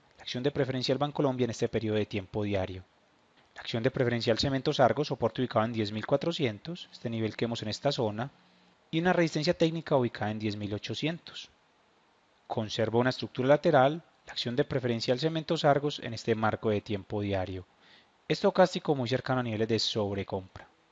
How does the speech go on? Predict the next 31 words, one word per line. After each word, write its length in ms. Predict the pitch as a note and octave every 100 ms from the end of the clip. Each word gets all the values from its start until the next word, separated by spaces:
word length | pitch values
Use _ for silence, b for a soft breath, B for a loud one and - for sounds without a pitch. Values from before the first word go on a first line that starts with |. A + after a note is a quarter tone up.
| _ _ _ _ -
La 60 |
acción 200 | - A#2+
de 80 | C3
Preferencial 520 | C#3+ A#2+ B2 A#2 A#2+
de 100 | A2+
Vivienda, 400 | C#3+ C#3+ A#2+ A#2+
soporte 340 | D#3 C#3+ A2 B2+
técnico 420 | B2 B2 B2+ A#2+
ubicado 280 | A2+ - A2+
en 100 | B2
treinta 300 | A#2+ G#2 G2+
y 60 |
tres 240 | G2+ A2+ G2+
mil 180 | A2+ A2+
seiscientos, 800 | D#3+ - C3+ G2+ - G3 - - _ _ b b _ -
lo 100 | G#2+
que 100 | A2+
era 60 |
este 180 | A2 -
nivel 240 | A#2 G#2+ G#2
de 100 | A#2+
resistencia 500 | A#2+ A2 G#2+ G#2 A#2
le 60 |
ha 40 | A#2+
convertido 380 | A2+ A2 A#2
en 60 | A2
una 80 | A#2
zona 280 | B2+ A#2+ A2+
de 60 |
soporte 400 | A2 - A2 D3
técnico 540 | C#3+ A2+ A2+ - C#3+